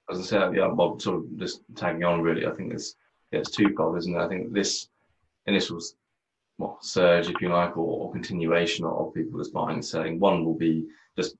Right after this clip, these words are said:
people that wanted to do so prior to the lockdown just continuing on with their plans. But two, you say, both of you have said how people actually, you know, people I think are gonna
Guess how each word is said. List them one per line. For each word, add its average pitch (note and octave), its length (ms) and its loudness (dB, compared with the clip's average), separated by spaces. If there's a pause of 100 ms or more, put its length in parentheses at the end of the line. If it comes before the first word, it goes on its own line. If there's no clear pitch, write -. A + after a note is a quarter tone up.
people F2 220 -2
that D#2 120 2
wanted E2 200 0
to D2+ 80 -10
do E2 160 2
so D#2+ 280 0
prior E2+ 260 0
to - 80 -12
the - 60 -10
lockdown D#2+ 440 -4
just D#2+ 140 -8
continuing E2 460 -4
on D#2 140 -4
with D#2 80 -4
their - 120 -2
plans. E2 400 -2
But E2 160 -10
two, E2 240 0
you D#2+ 140 -2
say, E2+ 340 0 (500)
both F2+ 180 6
of E2 80 -4
you E2 80 0
have D#2+ 80 0
said D#2+ 220 -2
how D#2+ 160 -2
people E2+ 340 -2
actually, E2 440 -2 (520)
you F#2 100 -2
know, F2 80 0
people F2+ 260 0
I - 40 -6
think F2 160 -4
are - 20 -8
gonna E2 180 0